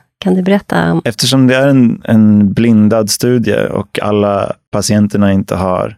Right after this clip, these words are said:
Speaker 2: doserats än så, eh, så finns det inga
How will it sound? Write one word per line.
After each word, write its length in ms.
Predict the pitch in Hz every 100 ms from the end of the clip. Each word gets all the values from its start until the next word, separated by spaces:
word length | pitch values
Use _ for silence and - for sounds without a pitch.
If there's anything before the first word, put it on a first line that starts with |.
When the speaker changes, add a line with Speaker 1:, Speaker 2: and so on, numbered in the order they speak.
| _
Speaker 2:
doserats 600 | - 107 110 104 95 98
än 280 | - 101 -
så, 400 | - - - - - -
eh, 260 | 95 98 101
så 160 | -
finns 240 | 110 104 -
det 100 | 101
inga 600 | 95 92 87 90 101